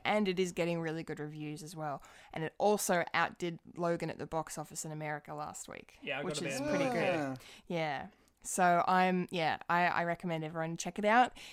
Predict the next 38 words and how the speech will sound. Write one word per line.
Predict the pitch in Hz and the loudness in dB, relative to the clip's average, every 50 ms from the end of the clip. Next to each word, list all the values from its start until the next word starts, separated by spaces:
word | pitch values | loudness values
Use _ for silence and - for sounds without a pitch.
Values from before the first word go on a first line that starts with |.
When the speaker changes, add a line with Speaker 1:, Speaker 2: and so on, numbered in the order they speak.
| - - | -14 -10
Speaker 1:
It's | - 170 - | -8 -4 -2
a | 170 | 0
really | 175 180 175 175 | 2 2 2 2
fun | 175 - - - 202 196 196 202 202 196 | 0 0 4 6 8 8 8 8 6 4
film. | - - - 214 208 208 208 208 208 208 208 - | 2 2 4 4 6 6 6 4 4 2 2 2
Um, | - - 175 175 175 175 | 2 2 4 4 2 2
they | 165 175 175 | 2 0 0
don't | 180 180 170 - | 0 0 0 0
waste | 185 175 170 - - - - | 0 0 0 0 -2 -2 0
any | - 202 208 208 | 0 2 2 0
time, | - - - 202 190 190 190 185 185 185 185 185 - - _ - - _ - _ - | 0 0 0 2 2 4 2 2 2 2 0 -2 -2 -6 _ -20 -20 _ -18 _ 0
uh, | 175 170 175 170 170 165 165 | 2 4 4 4 4 2 0
revealing | 175 180 170 - 180 180 175 175 175 170 | -2 -2 -2 -2 -2 -2 -2 -2 -2 -4
Kong. | - - 175 170 175 175 | -2 0 0 2 2 0
Like, | 175 170 160 156 - - - - 180 - - - | 0 0 -2 -2 -4 -10 -14 -12 -12 -12 -12 -8
P-, | - - 190 | -4 -2 -2
it's, | - - - - - - | -2 -2 -4 -6 -6 -6
it's | - 180 - | -6 -4 0
not | 196 180 - - | 0 0 0 0
drawn | - 175 180 185 202 214 233 233 | 0 0 2 4 6 6 6 6
out | 220 214 208 214 - | 4 4 4 2 2
and | - 190 185 | 0 0 2
long | 185 185 190 190 | 2 2 2 2
like | 185 175 165 - | 2 0 -2 -4
Peter | - 180 175 175 | -6 -6 -6 -6
Jackson's | - 185 170 160 - - - 185 170 170 165 - | -4 -4 -4 -4 -4 -6 -6 -6 -6 -6 -6 -8
two | - - 175 | -8 -8 -6
thousand | 170 156 151 165 170 165 | -6 -6 -6 -6 -6 -8
and | 170 170 | -10 -8
five, | - 180 165 160 160 165 175 - - | -6 -6 -6 -4 -6 -8 -10 -12 -12
uh, | - 160 156 151 147 - | -10 -8 -8 -10 -10 -10
Speaker 2:
Trying | - 143 135 | -8 -8 -6
to | 139 | -6
be | 143 147 | -2 -2
Speaker 1:
remake | 160 175 175 175 175 170 170 165 151 - | 0 2 2 2 4 2 2 0 -2 -2
Speaker 2:
Jaws. | 175 165 160 170 180 - 175 - | -2 0 0 0 -2 -4 -6 -6
Speaker 1:
was. | - 175 - - - - - | -6 -8 -10 -10 -10 -6 -2
<laughs> | 269 311 - 320 349 339 294 | 0 0 2 4 4 4 4